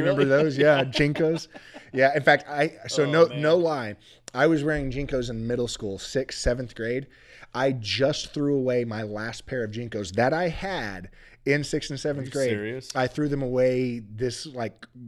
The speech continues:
Speaker 2: winter.
Speaker 1: Wow.
Speaker 2: Seriously. I had holes all in them. My wife goes, "When are you gonna get rid of those?" They were my favorite pair of shorts,
Speaker 1: They
Speaker 2: and they
Speaker 1: became,
Speaker 2: lasted
Speaker 1: yeah.
Speaker 2: forever.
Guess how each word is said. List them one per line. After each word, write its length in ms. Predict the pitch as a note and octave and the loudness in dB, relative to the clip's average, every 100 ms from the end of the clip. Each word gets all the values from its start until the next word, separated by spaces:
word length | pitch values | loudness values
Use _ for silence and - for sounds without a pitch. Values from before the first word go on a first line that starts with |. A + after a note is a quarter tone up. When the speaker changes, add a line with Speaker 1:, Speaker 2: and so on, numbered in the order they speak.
| A#2 | -8
Speaker 2:
winter. 440 | B2 A2 G#2 D#2 - | -6 -6 -8 -12 -16
Speaker 1:
Wow. 320 | F2+ F#2 G2+ | -16 -14 -10
Speaker 2:
Seriously. 760 | G2+ F2 D3+ C#3 B2+ - A2 F2+ - - | -8 -2 2 2 2 -2 -4 -6 -12 -10
I 80 | B2+ | -2
had 120 | C3 | 0
holes 340 | A#2+ C3+ C3 C3 | 0 0 0 0
all 160 | B2+ B2+ | 0 -2
in 100 | B2 | -2
them. 120 | B2 | -6
My 100 | A#2 | -6
wife 200 | A#2 A2+ | -8 -6
goes, 200 | A#2 G#2 | -8 -8
"When 100 | C#3+ | -8
are 40 | |
you 180 | F#3 F3+ | -6 -6
gonna 200 | D#3+ C#3 | -6 -6
get 180 | A#2+ - | -8 -8
rid 160 | G2+ | -8
of 100 | G#2 | -8
those?" 240 | F2 D#2 D2+ | -10 -12 -10
They 140 | G2+ | -6
were 80 | A#2+ | -4
my 100 | A#2+ | -4
favorite 300 | G#2+ B2+ B2+ | -2 -2 -4
pair 220 | G#2+ B2 | -6 -4
of 60 | A2 | -4
shorts, 180 | C3+ G#2+ | -6 -2
Speaker 1:
They 40 | |
Speaker 2:
and 40 | C3 | 0
they 60 | |
Speaker 1:
became, 180 | F3+ A#2+ | 2 0
Speaker 2:
lasted 240 | D3 - G#2 | -2 -4 -8
Speaker 1:
yeah. 60 | |
Speaker 2:
forever. 420 | B2 A2+ F2 D#2 | -6 -6 -8 -12